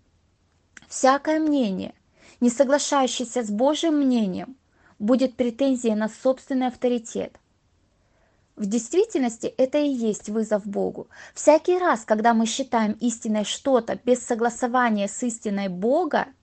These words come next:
мы претендуем на свою собственную божественность, идя против Бога.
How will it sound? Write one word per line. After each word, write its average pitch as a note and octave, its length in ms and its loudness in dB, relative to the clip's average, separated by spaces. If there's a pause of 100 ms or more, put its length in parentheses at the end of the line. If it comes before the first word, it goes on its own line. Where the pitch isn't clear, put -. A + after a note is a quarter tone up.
(720)
мы A3+ 160 4
претендуем A#3 640 0
на A3 120 0
свою A3 300 0
собственную G#3+ 720 -4
божественность, G3 840 -6 (400)
идя G#3 300 -4
против G#3 400 -8
Бога. F#3 420 -6